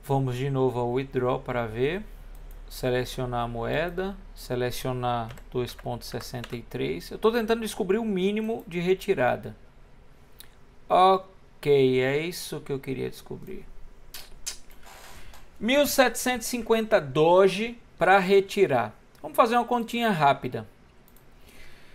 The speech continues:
Mil setecentos e cinquenta Doge dividido por dois ponto sessenta e três, eu preciso de seiscentos e sessenta e cinco reclamos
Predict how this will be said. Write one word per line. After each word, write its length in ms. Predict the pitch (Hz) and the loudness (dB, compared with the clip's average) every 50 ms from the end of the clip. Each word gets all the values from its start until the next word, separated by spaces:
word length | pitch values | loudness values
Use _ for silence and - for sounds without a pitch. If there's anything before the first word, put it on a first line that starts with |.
| - - - - - - - - - - - | -20 -20 -20 -20 -20 -20 -20 -20 -20 -20 -8
Mil 240 | - 180 220 277 277 | -2 0 2 2 2
setecentos 460 | 269 - 262 240 240 - 240 233 220 | 4 4 2 2 4 2 0 0 0
e 20 | |
cinquenta 320 | - - 226 220 214 220 202 | 0 -2 -2 2 4 2 4
Doge 400 | 160 175 165 160 160 143 170 175 | 6 6 6 6 4 4 0 -2
dividido 580 | 175 208 208 214 226 190 175 185 185 180 185 | -2 -2 -2 -2 -4 0 4 4 6 6 6
por 240 | 185 - 185 180 170 | 6 6 6 4 8
dois 280 | 156 196 214 226 220 - | 8 10 10 10 8 4
ponto 260 | - 202 196 190 - | 2 0 0 0 2
sessenta 460 | - 196 180 - - 185 175 175 180 | 2 0 0 2 -2 -2 -2 0 -2
e 80 | 165 151 | -2 -2
três, 360 | - 170 175 180 190 190 175 | -2 0 4 6 6 6 6
eu 120 | 196 190 | 4 0
preciso 680 | 196 202 208 196 - - 202 202 214 196 190 214 220 196 196 - - - - - - _ - - - - - - - - - - - - - - - - - - - - - - - - - - - - - - - - - - - - - - - - - - - - - - - - - - - - - - - - - - - - - - - - - - - - - - - - | 0 -2 -4 -4 -4 -4 -2 -2 -2 -2 -2 -2 -4 -4 -6 -12 -20 -20 -20 -20 -20 _ -20 -20 -20 -20 -20 -20 -20 -20 -20 -20 -20 -20 -20 -20 -20 -20 -20 -20 -20 -20 -20 -20 -20 -20 -20 -20 -20 -18 -16 -16 -16 -18 -18 -20 -20 -20 -20 -18 -18 -14 -12 -12 -12 -14 -16 -20 -20 -20 -20 -20 -20 -20 -16 -16 -16 -16 -16 -20 -20 -20 -20 -20 -20 -20 -20 -20 -20 -20 -20 -20 -16 -12
de 300 | 139 139 175 190 202 196 | -4 0 2 2 2 0
seiscentos 880 | - - - - 220 226 208 - - - 226 233 247 240 - 233 220 226 | -4 -4 4 6 6 6 6 2 0 0 0 0 0 -2 -4 -6 -6 -6
e 80 | 220 | -6
sessenta 560 | - - 226 208 202 - - 214 214 208 - | 0 0 0 0 0 -2 -4 -4 -4 -2 -2
e 100 | 202 185 | -2 -2
cinco 720 | 175 - - - - 190 196 202 196 - - 214 208 214 214 - - - - - - - - | -2 -6 -6 -6 -4 -4 -6 -6 -8 -6 -6 -4 -4 -4 -8 -12 -16 -18 -18 -18 -20 -20 -18
reclamos 1120 | - - 170 190 185 - - 185 175 170 165 156 143 131 127 123 - - - - - - | -6 -2 0 0 0 0 0 2 2 2 2 0 -2 -4 -6 -8 -10 -14 -16 -16 -16 -16